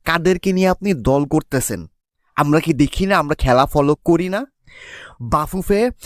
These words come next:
এখন পর্যন্ত সিন্ডিকেট মুক্ত হয় নাই। আপনারা আমাদের ইমোশন নিয়ে আর খেলেন না। ফ্যানরা ভালোবাসলেই বাংলাদেশ ফুটবল উপরে যাবে।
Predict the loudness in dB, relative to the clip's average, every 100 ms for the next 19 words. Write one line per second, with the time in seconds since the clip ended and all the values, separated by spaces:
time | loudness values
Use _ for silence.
0 | -20 -4 -2 0 2 0 2 2 2 0
1 | 0 0 2 2 0 0 -2 0 -2 2
2 | 2 0 -4 -8 _ _ _ _ _ _
3 | _ _ -20 -2 -2 -2 2 2 4 0
4 | 0 0 2 2 2 2 0 0 0 2
5 | 0 0 0 0 0 0 2 2 0 -6
6 | -10 _ _ -20 -20 -20 _ -12 -2 0
7 | 0 -2 -2 0 2 2 4 2 0 -2
8 | -2 0 -2 0 0 0 0 -2 2 2
9 | 2 0 0 2 2 0